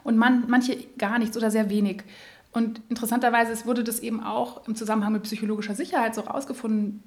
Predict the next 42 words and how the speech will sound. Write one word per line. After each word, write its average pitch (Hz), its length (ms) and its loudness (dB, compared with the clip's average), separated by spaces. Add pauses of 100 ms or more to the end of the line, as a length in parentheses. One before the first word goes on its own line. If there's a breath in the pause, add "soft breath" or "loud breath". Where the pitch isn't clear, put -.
(440)
wie 240 180 2
wichtig 277 260 0
das 247 140 -4
ist, 233 140 -8
dass 214 160 -6
Redeanteile 220 480 -2
gleich 190 260 -4
verteilt 202 400 -8
sind. 180 300 -12
Und 208 160 0
dafür 208 200 2
muss 226 180 2
ich 285 200 -2
eben 277 320 6 (400 loud breath)
bewusst 226 360 2
auch 214 120 -6
was 220 160 -4
tun 277 240 6
manchmal. 170 440 -4
Ich - 120 -6
muss 262 240 6
tatsächlich 240 420 -4
die 240 140 -2
ansprechen, 220 580 -6
manchmal 214 300 -4
die 214 140 -6
eben 214 220 -2
eher 220 300 0
gar 220 220 0
nichts 254 240 -2
sagen 185 220 -2
oder 208 140 -2
die 214 100 -2
sich 220 180 -2
dann 226 200 2
denken, 226 180 0
„Jetzt 220 140 -4
haben 240 100 0
schon 233 160 -4
drei 226 260 -2
was 220 140 -2
gesagt. 202 520 -4